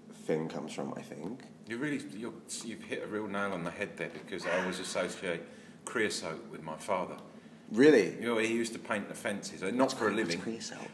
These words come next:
Speaker 2: Creosote is like a lacquer that you put on fence paneling to protect
Speaker 1: Yeah.
Speaker 2: it against the elements.
Speaker 1: And these funny smells really
Speaker 2: That smell always reminds me.
Speaker 1: associates you with people.
Speaker 2: Yeah,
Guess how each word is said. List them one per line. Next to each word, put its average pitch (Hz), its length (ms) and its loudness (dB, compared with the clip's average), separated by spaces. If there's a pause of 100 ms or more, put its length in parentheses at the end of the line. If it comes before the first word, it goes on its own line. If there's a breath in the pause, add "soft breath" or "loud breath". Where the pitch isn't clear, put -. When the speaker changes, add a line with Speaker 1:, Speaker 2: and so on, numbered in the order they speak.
(120)
Speaker 2:
Creosote 92 580 6
is 107 160 0
like 117 220 2
a 98 260 4
lacquer 101 360 2
that 90 200 -2
you 90 60 -4
put - 280 -4
on 92 140 -2
fence 104 460 0
paneling 123 580 -4
to - 140 -4
protect 131 240 4
Speaker 1:
Yeah. 190 320 12 (100)
Speaker 2:
it - 60 0
against 95 420 -2
the 95 120 -2 (180)
elements. 101 480 -2 (120)
Speaker 1:
And 120 160 10
these 131 160 10
funny 147 280 8
smells 135 560 8
really 139 400 10 (140)
Speaker 2:
That 113 40 6
smell 123 220 8
always 110 440 4
reminds 98 360 2
me. 156 80 12
Speaker 1:
associates 143 340 4
you 95 120 4
with 85 180 -2
people. - 280 0
Speaker 2:
Yeah, 107 120 6